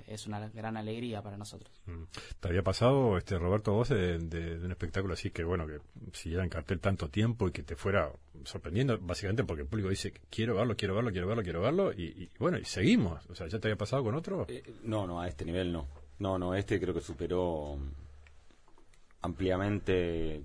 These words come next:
Speaker 3: todo lo que nos pudimos imaginar y, y es,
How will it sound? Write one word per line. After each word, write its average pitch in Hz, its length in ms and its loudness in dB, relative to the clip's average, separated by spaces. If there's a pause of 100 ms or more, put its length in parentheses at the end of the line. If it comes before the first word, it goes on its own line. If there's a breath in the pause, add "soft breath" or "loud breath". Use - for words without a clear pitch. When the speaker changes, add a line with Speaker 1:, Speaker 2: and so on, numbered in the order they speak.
Speaker 3:
todo 107 180 4
lo 92 140 4
que 85 160 -2
nos 82 120 -2
pudimos 90 380 0
imaginar 101 720 0
y, 82 580 -2
y 78 560 -6
es, - 320 -4